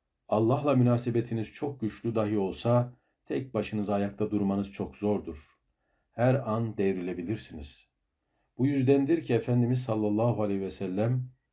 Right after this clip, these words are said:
cemaatte rahmet, cemaatten ayrılıkta ise azap olduğunu, Allah'ın rahmet elinin cemaatle birlikte olduğunu ifade buyurmuştur. Başka bir hadislerinde ise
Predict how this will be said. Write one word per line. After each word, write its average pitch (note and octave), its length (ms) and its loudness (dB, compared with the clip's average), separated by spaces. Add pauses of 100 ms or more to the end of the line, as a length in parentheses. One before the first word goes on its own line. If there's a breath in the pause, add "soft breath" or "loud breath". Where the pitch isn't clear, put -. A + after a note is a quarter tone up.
(180)
cemaatte G#2 600 0
rahmet, F#2+ 600 -2 (420)
cemaatten G2+ 580 0
ayrılıkta F#2+ 540 -4
ise - 220 -6
azap A2+ 460 -2
olduğunu, F2+ 680 -2 (540)
Allah'ın A#2+ 460 4
rahmet A2+ 400 0
elinin A2 420 -2
cemaatle A2+ 600 -2
birlikte A2 400 0
olduğunu G2 340 -2
ifade F2 440 -6
buyurmuştur. D#2+ 520 -10 (1600)
Başka A#2 340 0
bir A#2+ 120 6
hadislerinde G2+ 680 -4
ise B2+ 400 -2